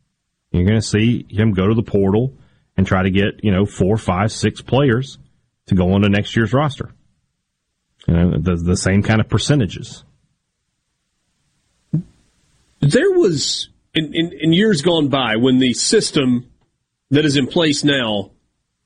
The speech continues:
Speaker 2: was not in place, there was a commitment by some to make sure that Mississippi State basketball had the players that it needed. I'm tiptoeing around what I'm saying here, but I, I,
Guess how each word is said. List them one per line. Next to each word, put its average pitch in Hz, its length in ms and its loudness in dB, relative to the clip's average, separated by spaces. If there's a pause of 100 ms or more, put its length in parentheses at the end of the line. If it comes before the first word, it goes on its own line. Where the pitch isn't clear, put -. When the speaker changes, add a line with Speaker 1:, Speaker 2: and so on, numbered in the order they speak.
(100)
Speaker 2:
was 131 240 2
not 139 200 2
in 120 140 -2
place, - 500 -6 (1120)
there 233 180 2
was 254 120 2
a 220 40 2
commitment 156 560 -2
by 127 420 0 (1800)
some 156 580 0 (1120)
to 202 120 2
make 196 220 0
sure 190 240 0
that 160 120 -2
Mississippi 165 560 -2
State 147 420 -2
basketball 127 880 -4 (840)
had 160 220 0
the 143 80 0
players 135 460 0
that 120 120 0
it 117 100 -6
needed. 101 300 -6 (2500)
I'm 139 140 -2
tiptoeing 208 580 0
around 160 360 2
what 147 100 4
I'm 143 140 0
saying 143 340 0
here, 131 200 0
but 135 120 0
I, 139 120 0
I, 143 180 -4